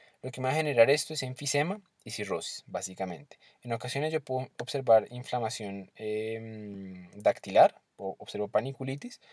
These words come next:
pero lo más frecuente es solo cirrosis y enfisema en un paciente joven. Ese es la, ese, ese es el cuadro clínico típico.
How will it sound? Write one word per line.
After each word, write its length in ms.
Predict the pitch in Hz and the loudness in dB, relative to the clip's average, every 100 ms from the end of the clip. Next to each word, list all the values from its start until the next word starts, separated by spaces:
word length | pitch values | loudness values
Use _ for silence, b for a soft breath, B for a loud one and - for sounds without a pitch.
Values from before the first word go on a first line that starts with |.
| B B | B B
pero 140 | - 135 | -4 -2
lo 40 | |
más 180 | 127 123 | -2 -4
frecuente 380 | 127 - 123 117 | -6 -6 -8 -8
es 60 | |
solo 240 | - 117 113 | -4 -2 -2
cirrosis 720 | - 113 110 107 - 143 139 | -4 -4 2 2 0 -8 -8
y 60 | 120 | -8
enfisema 460 | 117 107 117 120 | -8 -6 -2 -2
en 40 | 123 | -2
un 120 | 113 | -4
paciente 360 | 104 107 104 | -6 -6 -8
joven. 280 | 101 82 76 | -8 -8 -8
Ese 200 | - 101 | -14 -10
es 60 | 98 | -4
la, 100 | 101 | -2
ese, 240 | 98 - 101 | -4 -10 -12
ese 200 | 107 110 | -10 -10
es 60 | 110 | -10
el 120 | 104 | -4
cuadro 240 | 110 107 | -2 -2
clínico 320 | 107 110 104 | -4 -10 -12
típico. 400 | - 143 - - | -14 -18 -20 -20